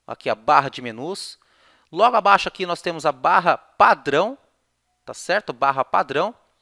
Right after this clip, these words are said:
E mais abaixo nós temos a barra de propriedades.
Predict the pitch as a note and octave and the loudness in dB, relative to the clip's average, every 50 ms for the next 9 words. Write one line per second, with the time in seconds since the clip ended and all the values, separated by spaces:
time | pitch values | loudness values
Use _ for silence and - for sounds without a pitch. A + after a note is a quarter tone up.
0 | _ _ _ _ _ _ _ _ _ - C4+ C4+ C4+ A#3 A#3 B3 A#3 A#3+ A3 F#3 | _ _ _ _ _ _ _ _ _ -10 -8 -6 -2 2 2 2 4 4 2 4
1 | G3 A3 A3+ - A3+ A3 G3+ - - A3 A3 G3 G#3 G3 D#3+ D#3 F#3 A#3+ C#4+ C#4 | 4 4 4 2 -2 -8 -8 -8 -8 -8 -4 0 0 0 0 2 2 4 4 4
2 | B3+ B3 - A3+ A3+ _ - B3 B3 A#3+ - - C4 A#3+ F#3 F3 F3+ G3 F#3+ F3 | 2 0 -2 -2 -10 _ -2 0 0 0 2 0 0 0 4 6 8 8 8 6
3 | - - - - - | 4 -2 -16 -18 -18